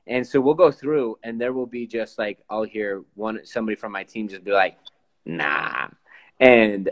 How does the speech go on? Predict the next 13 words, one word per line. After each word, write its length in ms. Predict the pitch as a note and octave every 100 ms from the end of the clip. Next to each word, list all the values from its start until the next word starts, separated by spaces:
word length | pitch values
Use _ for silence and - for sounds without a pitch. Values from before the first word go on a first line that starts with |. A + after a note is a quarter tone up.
| -
uh, 340 | G#2+ G2 F#2 -
I'll 120 | A2
go, 120 | G#2 _
"All 80 | F#3
right, 240 | C4 B3+ - _
cool." 260 | A3 C4 - A2
And 80 |
I'll 40 | A2+
cut 140 | C#3+
it 80 | C3+
out. 160 | C#3 -
You 80 | A#2+
know, 160 | A#2+